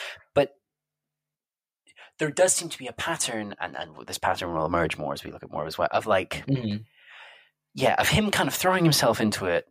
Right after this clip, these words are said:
Speaker 1: uh, probably of wanting to believe it a little bit, but
Speaker 2: Mm-hmm.
Speaker 1: also of there being something deeply manipulative and controlling about it. And even, yeah, that, like, the, the sinister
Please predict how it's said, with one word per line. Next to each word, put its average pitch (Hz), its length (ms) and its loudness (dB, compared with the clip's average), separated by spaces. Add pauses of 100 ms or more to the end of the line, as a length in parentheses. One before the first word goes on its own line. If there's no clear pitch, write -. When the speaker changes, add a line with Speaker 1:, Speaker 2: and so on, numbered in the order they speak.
(240)
Speaker 1:
uh, - 120 -12
probably 175 440 2
of 95 120 0
wanting 127 460 2
to 95 100 -4
believe 82 280 -8
it 73 100 -12
a 76 60 -14
little 76 240 -12
bit, - 260 -6 (300)
but - 80 0
Speaker 2:
Mm-hmm. 117 60 4
Speaker 1:
also 117 260 4
of 98 60 0
there 101 100 0
being 90 200 -4
something 85 280 -6
deeply 82 520 -14 (280)
manipulative 92 640 -10
and 82 100 -12
controlling 82 460 2
about 80 220 -2
it. 73 80 2
And 135 100 2
even, 131 320 0
yeah, 95 200 2
that, - 200 -6
like, 98 300 -6
the, - 100 -2 (280)
the 98 100 2
sinister 104 840 2